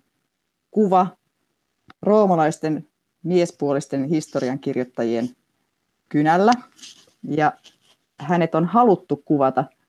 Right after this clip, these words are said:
henkilönä, joka oli miesten nieliä,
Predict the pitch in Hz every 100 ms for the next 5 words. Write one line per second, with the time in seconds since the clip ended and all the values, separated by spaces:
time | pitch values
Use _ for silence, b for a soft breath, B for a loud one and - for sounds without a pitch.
0 | _ 180 175 165 156 151 139 - - -
1 | 139 139 143 135 135 131 - - 143 170
2 | - 170 165 165 165 160